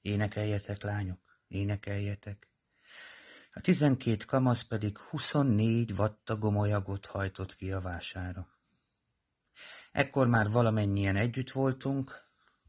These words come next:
a pap levetette reverendáját, s kijelentette,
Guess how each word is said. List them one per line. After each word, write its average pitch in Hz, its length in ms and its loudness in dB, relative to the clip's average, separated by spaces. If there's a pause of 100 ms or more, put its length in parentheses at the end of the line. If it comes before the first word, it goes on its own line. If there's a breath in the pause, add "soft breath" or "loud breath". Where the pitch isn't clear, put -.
(200)
a - 40 -8
pap - 280 2
levetette 104 680 0
reverendáját, 123 960 4
s - 120 0
kijelentette, 110 920 0